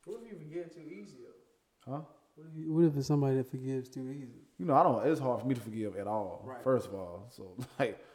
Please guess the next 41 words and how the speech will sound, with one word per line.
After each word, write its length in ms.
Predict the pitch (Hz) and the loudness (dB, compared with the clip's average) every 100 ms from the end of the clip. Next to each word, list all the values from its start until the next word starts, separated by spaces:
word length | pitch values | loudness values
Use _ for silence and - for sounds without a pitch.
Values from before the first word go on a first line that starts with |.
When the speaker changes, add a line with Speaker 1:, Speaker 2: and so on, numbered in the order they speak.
| - - | -20 -10
Speaker 2:
you 140 | 123 147 | -6 -2
did 260 | 131 123 | 2 2
something. 240 | 127 120 123 | 2 0 4
Speaker 1:
And 80 | |
Speaker 2:
That's 140 | 151 165 | 4 4
Speaker 1:
that's, 60 | 139 | 0
and 160 | 139 | 2
that's 180 | 165 151 | 2 2
if 120 | 113 135 | -2 -4
you 120 | 147 | -2
just 220 | 135 123 | -2 0
took 180 | 147 131 | 0 2
my 180 | 135 117 | -2 0
food. 380 | 160 156 131 - - | 2 2 2 -6 2
Speaker 2:
<laughs> 60 | 160 - | 2 4
Yeah, 0 | |
you 120 | 190 165 135 131 | 8 10 10 10
know 180 | 139 139 | 8 8
what 80 | 139 | 6
I'm 60 | 127 | 6
saying. 0 | |
It, 240 | 151 135 | 4 6
Speaker 1:
I 80 | 147 | 6
Speaker 2:
it's, 120 | - | 12
Speaker 1:
can 100 | 196 | 12
Speaker 2:
I 20 | 165 | 12
don't, 120 | 139 | 12
Speaker 1:
imagine. 680 | 160 233 247 214 175 156 165 - | 12 12 12 12 12 6 6 6
<laughs> 60 | |
Speaker 2:
Like, 160 | 135 127 | 6 10
I 120 | 175 | 10
hold 260 | 156 135 117 | 10 8 10
grudges. 540 | 135 123 107 95 - - 147 | 10 8 6 -4 -2 0 2
<laughs> 220 | 131 - | 2 4
I 140 | 147 135 | 6 8
hold 300 | 151 131 113 | 10 8 8
grudges, 380 | 120 123 107 101 | 8 8 6 -2
fam. 320 | 110 113 107 | -2 -2 -2
So 280 | 107 113 113 | -2 -2 -2
it's 120 | 123 | -2
like, 420 | 123 113 98 - | -2 -2 -6 -14